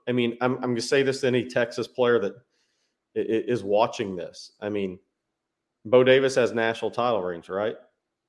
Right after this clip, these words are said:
Sarkisian has national title rings. Jeff Banks has national title rings. Kyle Flood. These, uh, they've also, Flood and Sark have coached in the N F L, right? Bo Davis coached in the N F L. If you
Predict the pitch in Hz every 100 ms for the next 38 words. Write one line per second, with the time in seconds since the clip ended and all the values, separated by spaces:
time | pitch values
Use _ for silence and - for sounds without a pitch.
0 | 101 120 117 135 127 131 117 110 113 110
1 | 113 107 113 117 104 95 95 110 104 113
2 | 113 113 104 107 104 107 104 113 110 104
3 | 95 - 110 104 101 120 107 85 - _
4 | _ _ _ - 123 127 120 - 73 -
5 | _ 117 120 120 139 135 120 104 - 123
6 | 127 120 113 - 120 117 113 - 117 -
7 | 113 107 107 107 - 117 85 95 110 104
8 | 113 110 117 120 - - 113 - 110 104
9 | 104 127 113 101 147